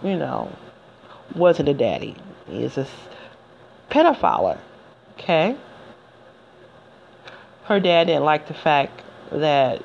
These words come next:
she got with, not just the fact that he was a black man, but the fact that it was another man. You catch it? You know, um,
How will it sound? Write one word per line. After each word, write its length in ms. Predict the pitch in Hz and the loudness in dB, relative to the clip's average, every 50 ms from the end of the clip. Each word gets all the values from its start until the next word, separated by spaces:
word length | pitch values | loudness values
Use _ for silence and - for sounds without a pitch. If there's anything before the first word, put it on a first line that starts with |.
| - - | -12 -14
she 220 | - - - 190 | -12 -4 -4 -4
got 300 | 175 - 160 135 - - | -2 0 0 0 0 0
with, 260 | 123 147 147 139 - | 0 0 0 0 0
not 220 | - 160 185 208 - | 0 -2 -2 -2 -4
just 160 | 202 185 - | -8 -8 -8
the 60 | 165 | -8
fact 260 | - - 147 143 - | -4 -4 -4 -4 -4
that 60 | - 139 | -8 -10
he 60 | 135 | -8
was 120 | 127 - | -6 -6
a 40 | 123 | -6
black 320 | 139 139 135 131 135 - | -2 0 0 0 0 -2
man, 440 | 147 135 156 165 - - - - - - - - - - - - - - - - - - - - _ - - - | -6 -4 -4 -2 -4 -4 -8 -10 -14 -18 -20 -20 -20 -20 -20 -20 -20 -20 -20 -20 -20 -20 -20 -20 _ -20 -16 -6
but 180 | - 151 135 - | 0 0 0 0
the 80 | - 139 | 0 -4
fact 360 | - - 165 151 151 156 - | -4 0 0 0 0 0 -2
that 280 | - 73 - - - | -4 -4 -2 -2 -4
it 100 | 147 143 | -4 -2
was 180 | 143 147 139 - | -2 -4 -4 -2
another 580 | - 127 143 147 139 135 131 135 135 135 147 139 | -2 -2 -2 0 0 0 0 0 0 2 0 0
man. 680 | 147 160 151 139 139 117 107 92 73 62 55 - - - | 0 0 -2 -2 -4 -4 -4 -6 -6 -6 -8 -12 -12 -6
You 160 | - 175 185 180 | -4 -4 -2 -2
catch 360 | - 190 180 170 170 - - | 0 0 0 0 0 0 0
it? 200 | 175 165 - - - - - - - - - - - - - - - - - | 0 0 0 -2 -10 -20 -20 -20 -20 -20 -20 -20 -20 -20 -20 -20 -18 -6 -2
You 140 | 165 160 | 0 0
know, 380 | 143 - - 80 95 87 69 - - - | 0 0 -2 -2 -2 -4 -6 -6 -2 0
um, 800 | 170 165 160 156 147 143 135 - - - 127 135 127 135 139 | 2 4 4 4 4 4 4 2 0 -2 -4 -6 -10 -12 -14